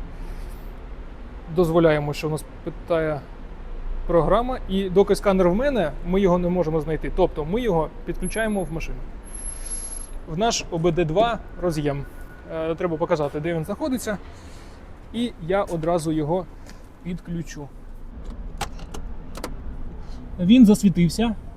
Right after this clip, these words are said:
своїми індикаторами. Червоний індикатор — це говорить про те, що він, е, підключений і на ньому є живлення. Далі, після того, як ми скача-, вставили сканер в наш діагностичний роз'єм, е, ми повертаємось до програмки. Якщо у вас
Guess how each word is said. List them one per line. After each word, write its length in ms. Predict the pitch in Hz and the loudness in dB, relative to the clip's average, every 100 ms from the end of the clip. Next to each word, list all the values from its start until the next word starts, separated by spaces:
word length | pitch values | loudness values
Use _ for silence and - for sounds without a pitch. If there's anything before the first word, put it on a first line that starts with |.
| - | -4
своїми 340 | 180 196 196 | 4 8 10
індикаторами. 640 | 180 175 175 170 165 170 151 | 8 6 4 2 -2 -2 -2
Червоний 340 | - 208 226 175 | 2 6 8 6
індикатор — 420 | 180 262 285 262 - - - | 2 0 -2 -4 -6 -10 -10
це 280 | - 214 240 - - - | -4 0 0 -2 -8 2
говорить 420 | 160 175 240 220 | 4 8 8 8
про 160 | - 170 | 4 0
те, 180 | 214 247 | 2 -2
що 260 | - 185 | 2 2
він, 300 | 143 180 233 - - - - - | 2 2 0 -2 -10 -10 -10 -4
е, 140 | 151 151 | -2 0
підключений 540 | 180 226 262 196 165 | 0 2 2 4 4
і 20 | |
на 100 | 160 | 4
ньому 240 | 185 202 156 | 2 2 2
є 180 | 165 | 2
живлення. 440 | 139 135 135 131 127 - - - | 2 0 0 -2 -6 -8 -10 0
Далі, 280 | 175 123 - - - | 2 2 -4 -10 -6
після 240 | 269 226 | -4 -2
того, 240 | 196 170 147 | 2 2 4
як 180 | 160 190 | 2 0
ми 240 | 226 220 - | -2 -2 -8
скача-, 480 | - 175 - 196 180 | -2 -2 0 -4 -6
вставили 440 | - 202 180 165 | 2 4 6 4
сканер 320 | 160 165 143 | 2 0 0
в 40 | 139 | 0
наш 160 | 151 | 0
діагностичний 500 | 147 139 143 - 143 | 0 -4 -6 -8 -4
роз'єм, 380 | 139 139 240 269 208 - - | -4 -2 -4 -6 -10 -12 -6
е, 160 | 160 151 | -2 0
ми 120 | 202 | 2
повертаємось 540 | 208 165 160 190 175 143 | 0 0 2 2 0 0
до 140 | 165 | 0
програмки. 460 | 160 139 131 - 143 | 0 -2 -2 -4 -4
Якщо 300 | 185 - 190 | -2 2 2
у 80 | |
вас 260 | 170 165 | 2 -2